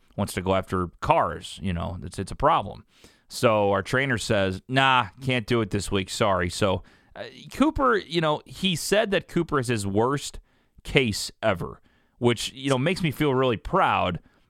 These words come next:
to be the owner of a dog who, a trainer who's worked with hundreds of dogs,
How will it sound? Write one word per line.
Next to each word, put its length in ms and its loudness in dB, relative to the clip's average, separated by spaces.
to 100 -2
be 160 2
the 160 2
owner 420 2
of 140 0
a 40 2
dog 400 4
who, 200 2
a 60 0
trainer 420 0
who's 220 0
worked 280 0
with 140 -2
hundreds 360 2
of 80 0
dogs, 460 0